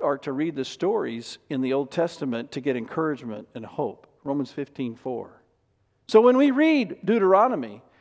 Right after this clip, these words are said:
where old man, and you can go to that slide, old man Moses is talking to his people. Now he's a hundred and twenty years old. Remember, he started when he was eighty?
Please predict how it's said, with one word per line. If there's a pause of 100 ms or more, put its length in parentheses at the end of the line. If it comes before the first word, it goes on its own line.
(160)
where
old
man,
and
you
can
go
to
that
slide,
old
man
Moses
is
talking
to
his
people. (580)
Now
he's (480)
a
hundred
and
twenty
years
old.
Remember,
he
started
when
he
was (140)
eighty?